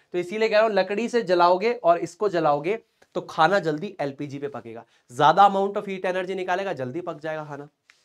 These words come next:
बायोगैस पैंतीस से चालीस हजार और हाइड्रोजन डेढ़ लाख किलो जूल per किलोग्राम। तो सबसे ज्यादा जो स्पेसिफि-, आ, आपका कैलोरीफिक वैल्यू है वो है हाइड्रोजन का। ठीक है जी भैया, क्लियर है बात?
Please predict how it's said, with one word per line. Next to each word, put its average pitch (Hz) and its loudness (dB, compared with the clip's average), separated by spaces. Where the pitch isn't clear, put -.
बायोगैस 202 6
पैंतीस 196 2
से 208 0
चालीस 185 2
हजार 190 4
और 170 8
हाइड्रोजन 160 0
डेढ़ 190 6
लाख 170 0
किलो 143 -2
जूल 135 -6
per 139 -8
किलोग्राम। 117 -14
तो 180 0
सबसे - 2
ज्यादा 185 4
जो 202 0
स्पेसिफि-, 170 -4
आ, 135 2
आपका 147 -2
कैलोरीफिक 165 -2
वैल्यू 165 0
है 170 0
वो 147 -2
है 160 0
हाइड्रोजन 120 -10
का। 120 -20
ठीक 156 -12
है 175 -20
जी 123 -16
भैया, 107 -20
क्लियर 165 -2
है 180 0
बात? 190 -2